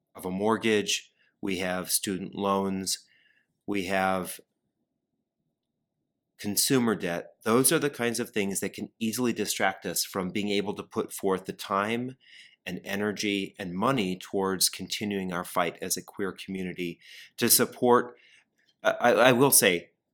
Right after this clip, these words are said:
that coming from the place that I'm at, um, I am a white gay male, and I do realize that I do have privileges today.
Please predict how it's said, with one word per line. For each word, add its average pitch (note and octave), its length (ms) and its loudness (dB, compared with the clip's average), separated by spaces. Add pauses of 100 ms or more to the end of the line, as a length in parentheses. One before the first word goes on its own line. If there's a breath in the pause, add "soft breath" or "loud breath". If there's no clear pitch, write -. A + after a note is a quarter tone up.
that G#2 340 -2
coming A2+ 260 4
from G2+ 220 -4
the F#2+ 80 -2
place G2 320 0
that G2 160 0
I'm F#2 160 -2
at, D#2 300 -8 (280)
um, F2 360 -4 (120)
I G2 140 0
am F2+ 540 -4 (100)
a F2 460 -8 (880)
white F#2+ 380 2
gay F#2+ 200 -2
male, F2 420 -4
and F#2+ 100 -4
I F#2 260 -2 (100)
do G2+ 520 -2
realize G2 600 2
that F2+ 180 -4
I F2+ 100 0
do F2 220 -8
have F2 220 -10
privileges F2 720 -4 (200)
today. E2+ 520 -2